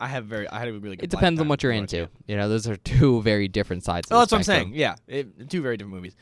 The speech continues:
Speaker 1: But anyway, you should check out our Twitter at Beware the Board, where I post every new episode, a
Speaker 2: Yep.
Speaker 1: link to it. Uh, if we ever have anything like the poll we used to decide what new board category we're picking, we used, that's on the Twitter.
Speaker 2: Yeah.
Speaker 1: If you ever need updates, it's all on Twitter.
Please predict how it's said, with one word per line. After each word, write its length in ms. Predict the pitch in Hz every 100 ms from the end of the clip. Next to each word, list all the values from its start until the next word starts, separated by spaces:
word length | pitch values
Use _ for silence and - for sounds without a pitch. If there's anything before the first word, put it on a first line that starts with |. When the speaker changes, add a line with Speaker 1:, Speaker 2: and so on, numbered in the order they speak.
| -
Speaker 1:
But 120 | 208
anyway, 400 | 226 131 110 117 -
you 120 | 165
should 180 | 180 156
check 180 | 220
out 80 | 208
our 80 | 156
Twitter 320 | - 156 180 -
at 160 | 143 -
Beware 200 | 135 127
the 80 |
Board, 360 | 117 127 139 165
where 160 | - 120
I 100 | 113
post 540 | - 135 117 - - - -
every 240 | 160 151
new 160 | 147 143
episode, 440 | 143 151 147 151 -
a 40 |
Speaker 2:
Yep. 80 | 135
Speaker 1:
link 180 | 147 143
to 160 | 165 165
it. 140 | 160 _ -
Uh, 160 | 120 104
if 120 | -
we 100 | 151
ever 100 | 151
have 220 | 147 143 120
anything 240 | 156 151
like 200 | 139 123
the 80 | 127
poll 320 | - 160 185
we 100 | 185
used 280 | 175 180 175
to 40 |
decide 600 | 160 165 - 143 147 180 208
what 300 | 156 143 131 - _
new 480 | 139 147 151 147 139 -
board 320 | 147 151 147
category 320 | 160 147 143
we're 100 | 131
picking, 320 | 165 165 175
we 80 | 135
used, 300 | 131 135 - _
that's 220 | 117 117
on 80 | 151
the 60 | 151
Twitter. 340 | 175 175 202 _ -
Speaker 2:
Yeah. 180 | 113 113 _
Speaker 1:
If 220 | 131 139
you 100 | 156
ever 140 | 208 226
need 160 | 220 -
updates, 560 | 240 - 214 - - - -
it's 140 | 160
all 240 | 170 208
on 120 | 214 196
Twitter. 320 | 208 185